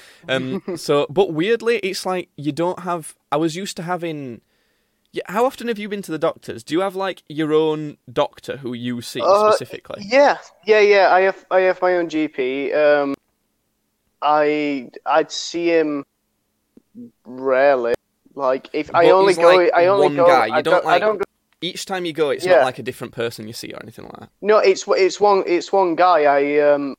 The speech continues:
Speaker 2: we might actually have the same one because he's also, like, a fifty to sixty
Speaker 1: No, no,
Speaker 2: year
Speaker 1: no. This
Speaker 2: old,
Speaker 1: is what I'm saying.
Speaker 2: um,
Speaker 1: In that the, I,
Speaker 2: Pakistani.
Speaker 1: I had to change doctors, didn't I? Because I weren't gonna travel that far. Um,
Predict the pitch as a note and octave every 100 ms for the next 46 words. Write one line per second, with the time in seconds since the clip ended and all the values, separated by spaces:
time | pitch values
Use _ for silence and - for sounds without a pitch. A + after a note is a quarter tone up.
0 | _ _ F#3 G#3 C4 A#3+ B3 - A#3 G#3
1 | G#3 G3 F#3 F#3 F3 D#3+ G3 F3+ F3+ E3
2 | E3 D#3+ D#3 D#3+ E3 D#3+ D#3 D3 D3 -
3 | D3 D#3 - D3+ D3+ - - D3 C#3+ C#3+
4 | B2+ E3 D3 C#3+ C#3 C#3+ C#3 D3+ C#3+ C#3+
5 | C#3+ C3 A#2+ B2+ C#3+ C#3+ _ - A#2 C#3
6 | D3 - - D#3+ C#3 A#2 C#3+ - B2 A2+
7 | B2 A#2+ A2 A2+ B2 B2 A#2+ A#2+ A2+ -
8 | B2 A2 G#2+ - G#2+ - - _ _ _
9 | _ _ _ _ _ - B2 A#2+ A#2 A#2